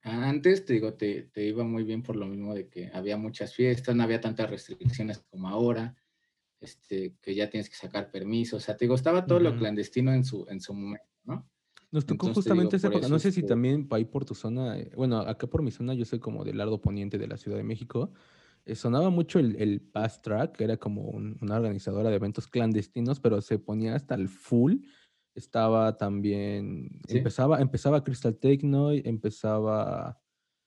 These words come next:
Speaker 2: empezaban como todos estos colectivos, eh, como de alguna manera pequeños que empezaban a hacer fiestas como de este lado de la ciudad, y, y, y, y la clandestinidad estaba a todo lo que daba, o sea, veías a menores de edad ahí dándole bien recio.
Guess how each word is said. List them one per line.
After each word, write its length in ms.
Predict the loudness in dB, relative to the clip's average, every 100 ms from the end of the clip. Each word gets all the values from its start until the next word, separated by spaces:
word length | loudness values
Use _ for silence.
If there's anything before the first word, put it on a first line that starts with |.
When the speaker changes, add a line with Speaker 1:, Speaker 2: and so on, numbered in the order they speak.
| _
Speaker 2:
empezaban 340 | -4 4 4 6
como 220 | 4 4
todos 160 | 4 4
estos 160 | 4 2
colectivos, 640 | 2 4 2 4 2 0 -6
eh, 240 | -4 -2 -2
como 240 | -4 -2
de 80 | -2
alguna 220 | 0 0
manera 320 | 2 0 -2
pequeños 340 | -6 -4 -2 -2
que 80 |
empezaban 320 | -4 -2 -2 -2
a 40 |
hacer 200 | -2 -6
fiestas 300 | -6 -6 -6
como 240 | -6 -4
de 120 | -4 -4
este 140 | -2
lado 200 | 0 0
de 80 | 0
la 100 | -2
ciudad, 440 | -4 -2 -2 -2 -6 _ -20 -20 _
y, 200 | 0 2
y, 220 | 4 2 0
y, 140 | -2 2
y 40 | 2
la 100 | 2
clandestinidad 640 | 2 0 0 -2 -2 0 0
estaba 300 | 2 4 4
a 100 | 4
todo 160 | 6
lo 100 | 6
que 120 | 4
daba, 200 | 2 2
o 60 | 0
sea, 140 | 2
veías 300 | 2 2 2
a 40 | 2
menores 340 | 2 4 4
de 80 | 4
edad 300 | 4 2 2
ahí 280 | 0 2 2
dándole 360 | 2 2 2 2
bien 180 | 0
recio. 400 | 0 -2 -4 -12